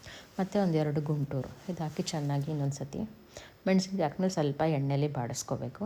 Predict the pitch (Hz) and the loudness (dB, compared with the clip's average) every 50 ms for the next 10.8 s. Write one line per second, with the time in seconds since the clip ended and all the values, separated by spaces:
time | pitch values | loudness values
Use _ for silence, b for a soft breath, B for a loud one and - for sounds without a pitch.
0 | 226 226 185 165 160 156 151 143 139 139 139 143 - - - 139 135 151 196 240 | -2 0 0 2 2 2 0 0 0 0 -2 -4 -6 -8 -6 -4 -4 -4 -4 -6
1 | 247 - - - - B B B B B B B B B - - 220 202 196 190 | -8 -10 -16 -20 -20 B B B B B B B B B -8 -6 -2 2 2 4
2 | 185 180 170 143 139 175 185 - - - - - - - - B B B B B | 4 4 4 2 2 0 -2 -6 -12 -18 -20 -20 -20 -20 -20 B B B B B
3 | B B B B B - - 208 202 190 202 180 170 170 - 175 170 170 165 147 | B B B B B -6 0 2 2 4 6 4 4 4 4 4 4 4 4 4
4 | 147 160 160 160 143 147 147 147 143 143 143 139 - - - 151 143 139 143 147 | 2 2 2 0 0 2 2 2 2 0 -2 -4 -6 -4 0 0 0 2 0 0
5 | 135 143 139 139 - - - 143 143 - 170 175 170 165 156 151 147 143 - 156 | 0 -2 -2 -2 -4 -6 -6 -6 -4 -2 2 2 4 4 4 2 0 0 0 0
6 | 143 143 143 143 - 151 135 135 139 143 139 139 160 156 147 147 143 143 139 131 | 2 2 0 0 0 0 2 4 4 2 2 2 0 2 2 2 0 0 0 2
7 | 127 139 143 143 143 135 135 135 - 196 190 165 151 147 151 143 143 143 143 143 | 2 2 2 2 2 0 0 -2 -2 -2 0 -2 0 0 0 0 0 0 -2 2
8 | - - 196 214 B B B B B B B B B B B B B - - - | 2 2 2 2 B B B B B B B B B B B B B 0 0 0
9 | - - - 175 160 - 180 170 160 - 165 160 160 160 185 185 180 - 165 160 | -6 -6 -6 -2 0 0 0 0 2 2 2 2 2 2 2 2 2 0 -2 -4
10 | 156 160 - 160 143 143 139 139 - 160 151 143 143 143 139 - | -4 -2 0 0 2 2 0 0 0 0 0 0 0 -2 -2 -2